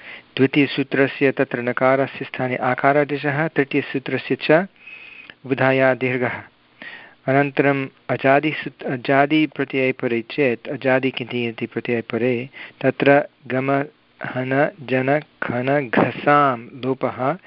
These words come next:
ङित्यनङि इति सूत्रं प्रवर्तते। तत्र, आ, चत्वारः धातवः स-, आ, पञ्चधातवः सन्ति,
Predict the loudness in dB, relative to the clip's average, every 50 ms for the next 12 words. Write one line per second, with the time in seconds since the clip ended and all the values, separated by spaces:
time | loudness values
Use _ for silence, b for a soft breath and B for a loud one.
0 | B B B B B B B _ -14 -8 -2 -2 -2 -2 -2 -4 0 2 2 2
1 | 2 0 -2 -2 -2 -2 -4 -4 -6 _ _ _ _ _ _ _ _ _ _ -8
2 | -6 -4 -4 -4 -2 -2 -4 -2 -2 -6 -4 -2 -2 -2 -2 -2 -2 -4 -6 -4
3 | -4 -6 -6 -8 -10 _ B B B B B B B B B B B B B 2
4 | 2 2 4 4 4 4 4 2 0 _ _ b b b b b b b b b
5 | _ -8 -4 -2 -2 0 -2 -2 -4 -8 _ _ _ _ _ _ -20 _ _ _
6 | _ _ _ _ _ _ -20 _ -20 _ _ -8 -6 -6 -4 0 4 4 4 4
7 | 4 0 0 -2 -2 -2 -2 -6 -10 -10 -10 -12 -10 -6 -6 -6 0 0 -2 -2
8 | -2 0 0 0 0 0 -6 -10 -10 -10 -14 -16 -14 -14 -16 -16 -16